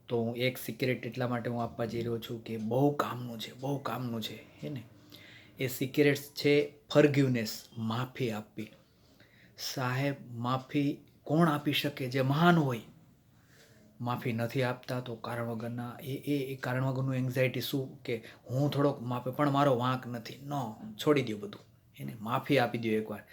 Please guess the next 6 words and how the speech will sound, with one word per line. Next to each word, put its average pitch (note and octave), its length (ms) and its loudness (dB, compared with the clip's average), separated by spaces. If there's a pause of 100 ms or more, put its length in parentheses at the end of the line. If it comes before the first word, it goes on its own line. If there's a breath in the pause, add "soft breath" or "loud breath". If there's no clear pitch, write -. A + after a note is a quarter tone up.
(440 loud breath)
તમે B2 180 -2
જોજો B2+ 340 2
એકવાર. A2+ 420 2 (300 loud breath)
એને D3 180 -4
એક B2+ 300 -4
હોપોનોપોનો B2+ 880 -4